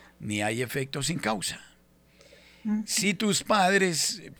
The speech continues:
Speaker 1: fueron alcohólicos, por ejemplo, presuntamente tus abuelos lo fueron, y tus bisabuelos por un lado o por el otro,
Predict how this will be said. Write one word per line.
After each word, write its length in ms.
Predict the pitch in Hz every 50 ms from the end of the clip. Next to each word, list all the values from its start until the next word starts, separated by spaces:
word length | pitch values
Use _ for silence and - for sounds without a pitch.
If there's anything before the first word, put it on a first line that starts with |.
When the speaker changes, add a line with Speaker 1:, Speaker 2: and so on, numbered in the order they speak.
| - - -
Speaker 1:
fueron 300 | - 139 147 147 151 165
alcohólicos, 600 | 165 156 135 - 123 113 117 127 - - 131 - -
por 160 | - 95 170
ejemplo, 420 | - - 101 87 - - - 269 - _ _ _ - - - - - - - _ _ _ _ _ - - - - - - _ _ - - - - - -
presuntamente 1040 | 147 165 151 165 220 220 196 247 247 226 190 170 160 - 208 202 208 196 - - _ _
tus 180 | - 131 - 110
abuelos 340 | 107 113 117 123 139 143 143
lo 80 | 147
fueron, 380 | 131 202 220 165 113 95 - - - _ _ _ _ _ _ _ _ _ _ _ _ _ _ - - - - - - - - - - - - - - - - - -
y 240 | - 156 156 143 135
tus 340 | - 165 160 147 - - -
bisabuelos 680 | 127 123 110 120 107 117 131 160 160 160 165 143 -
por 200 | - 139 135 131
un 120 | 143 170
lado 300 | 175 180 190 196 185 185
o 240 | 175 160 - 117 107
por 160 | - 107 110
el 100 | 123 180
otro, 320 | 254 240 - 135 107 -